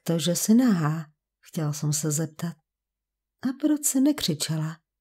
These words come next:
Kdyby babička věděla, že jsi tady, Anton by si nic nedovolil. Určitě se víc bál babičky, než že by tolik chtěl Molly.“ „Tohle je hašišárna,“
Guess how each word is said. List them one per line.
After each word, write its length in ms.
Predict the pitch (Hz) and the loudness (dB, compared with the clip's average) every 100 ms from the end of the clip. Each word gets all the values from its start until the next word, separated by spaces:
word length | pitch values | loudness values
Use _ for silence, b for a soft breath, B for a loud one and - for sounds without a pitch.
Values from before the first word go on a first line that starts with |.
| _ _ _ _ - | _ _ _ _ 0
Kdyby 260 | 190 156 | 0 2
babička 500 | 151 165 170 - - | 0 0 -2 -4 -6
věděla, 400 | 160 170 160 175 | -2 0 2 0
že 160 | 180 190 | 0 -2
jsi 200 | - 160 | -4 -4
tady, 440 | 156 156 185 214 - _ _ _ - | -6 -4 0 -2 -4 _ _ _ -8
Anton 480 | 269 277 277 262 254 | -6 -6 -2 0 2
by 140 | 220 240 | 2 2
si 180 | - | 4
nic 360 | 180 202 208 - | 6 6 6 2
nedovolil. 720 | 269 262 185 147 160 165 170 - _ _ _ _ _ _ _ _ 190 | 2 4 2 2 0 0 -4 -8 _ _ _ _ _ _ _ _ -6
Určitě 420 | 180 - 165 156 | -2 -2 0 0
se 180 | 151 156 | 0 0
víc 300 | 151 180 151 | 2 2 0
bál 260 | 147 151 156 | -2 -2 0
babičky, 680 | 165 180 208 - - 226 226 B B B | 0 0 0 -2 -2 -2 -4 B B B
než 320 | 240 277 285 277 | -2 0 0 0
že 100 | 254 | 4
by 140 | 240 | 4
tolik 400 | 240 262 254 247 | 4 0 0 -4
chtěl 260 | - 262 254 | -2 2 4
Molly.“ 440 | 254 185 165 160 _ _ _ _ _ _ _ _ _ _ _ _ _ _ - | 6 4 2 -8 _ _ _ _ _ _ _ _ _ _ _ _ _ _ 2
„Tohle 400 | 233 208 196 185 | 6 8 8 6
je 100 | 190 | 6
hašišárna,“ 1000 | 226 277 - 160 - 160 165 170 170 | 4 2 2 2 2 0 2 0 0